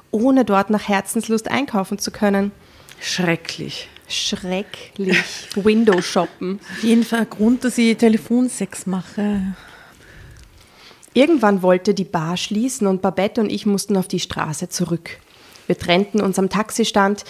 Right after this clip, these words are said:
Speaker 1: denn zu Fuß konnten wir zu dieser späten Stunde wirklich nicht mehr nach Hause gehen.
Speaker 2: Hm.
Speaker 1: Hm. Wo wohnen die?
Speaker 3: Bronx.
Speaker 1: Ah, gut gelaunt und frohen Mutes schlief ich in dieser Nacht ein.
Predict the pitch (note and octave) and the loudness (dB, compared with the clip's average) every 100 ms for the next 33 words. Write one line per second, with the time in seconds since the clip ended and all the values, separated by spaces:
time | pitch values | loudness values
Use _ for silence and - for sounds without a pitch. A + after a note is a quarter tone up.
0 | - - G3+ G3+ G#3+ - D4+ D#4 A#3+ A3+ | -20 -2 -2 0 -4 0 0 2 2 2
1 | A3+ B3 A3+ A3+ A3 A3 F#3 E3+ G#3+ F3 | 2 0 2 4 4 0 -4 0 2 2
2 | - E3 D#3+ F3 - F3 D#3+ E3 F3+ A3+ | 0 -4 -2 -2 2 2 0 2 4 4
3 | - E3 F3 E3 F3+ F3 F3 E3+ E3+ F3+ | 2 -6 -6 -2 0 2 2 2 2 0
4 | - E3+ E3+ F3+ - A3+ G#3 F3 E3 - | -2 0 -2 -4 -8 -6 -4 -6 -8 -18
5 | - - - - F#3+ F3 - - - E3+ | -20 -20 -20 -4 -2 -2 -4 -18 -4 0
6 | D#3+ E3+ F#3+ E3 E3+ - - - - - | 2 4 4 2 0 -6 -20 -20 -20 -20
7 | - _ - _ _ _ - - F3+ D#3 | -20 _ -20 _ _ _ -20 -6 -2 0
8 | F3 - - - F#3 F3 F#3 F3 B3 - | -2 -6 -14 -14 -8 -4 -2 0 0 2
9 | A#3 A3+ A3+ A3+ - - - - - - | 2 2 -2 -2 -6 -8 -14 -20 -6 -4
10 | - C4+ B3 A3+ - - - F#4 E4 B3+ | -4 -4 -6 -10 -16 -16 -8 -4 -2 -4
11 | G#3 - - - G3+ F#3+ _ F4 D4+ C4 | -10 -18 -16 -10 -10 -10 _ 2 4 4
12 | A#3 G4 G4+ - B3+ G3 G3 G#3+ G#3+ G3+ | 6 6 6 4 4 6 4 4 2 0
13 | - B3 C#4 C4 A#3+ B3 A#3 A3+ - - | -2 2 4 4 4 2 2 2 0 0
14 | A3+ A#3+ A#3+ - F3+ G3+ G#3 G#3+ F#3 E3+ | 0 0 -2 -4 -4 -2 -2 -2 -2 -4
15 | F3+ - - F#3 F#3 F#3+ G3 | -8 -6 -4 -2 -2 -4 -6